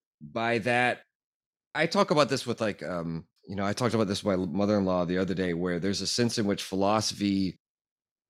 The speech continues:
believes it can, it's as though, who was it we had on who was just like, "Just start talking and the problems will, and then the, the order of reasons, the solutions will start to, to come about." You start to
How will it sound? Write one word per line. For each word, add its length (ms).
believes 680
it 260
can, 680
it's 220
as 120
though, 540
who 100
was 140
it 120
we 120
had 160
on 260
who 100
was 140
just 200
like, 320
"Just 160
start 260
talking 420
and 120
the 40
problems 600
will, 480
and 180
then 140
the, 320
the 100
order 260
of 120
reasons, 400
the 180
solutions 680
will 80
start 300
to, 180
to 160
come 200
about." 320
You 80
start 340
to 320